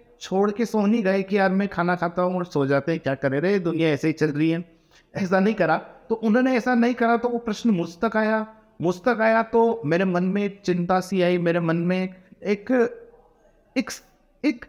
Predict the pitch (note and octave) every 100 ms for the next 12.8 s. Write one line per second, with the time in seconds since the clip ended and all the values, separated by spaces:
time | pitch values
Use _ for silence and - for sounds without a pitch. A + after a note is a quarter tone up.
0 | _ G#3+ C4+ C#4 - D#4 D#4 - _ _
1 | _ _ - G#3 C#4 A3+ G#3+ A#3 F#3+ F3+
2 | F3 F3+ A3 - A#3 A#3 - A#3 - D#3+
3 | F3+ D3+ C3 - A#2 A2 G2+ G2+ F#2+ -
4 | _ _ _ _ _ _ _ _ _ _
5 | B2 D3 A#3 A#3 A3 A3+ A3 A3 G#3+ F#3
6 | G3+ F#3+ G3 F#3+ F#3+ F#3 F#3 F#3 F#3 F#3
7 | F#3+ F3 F3 - F3 E3 E3+ E3+ E3+ E3+
8 | F3 F3 - _ - C3+ C3 E3 E3+ E3
9 | D#3+ D#3+ D3+ - E3+ D#3 D3 D#3+ D3+ C3+
10 | C3+ C#3+ - C#3+ C#3+ C#3+ B2 _ _ _
11 | - B2+ D3+ D3 C#3+ - D#3+ - E3 -
12 | - D3 C#3 C#3+ D3 C#3+ C#3+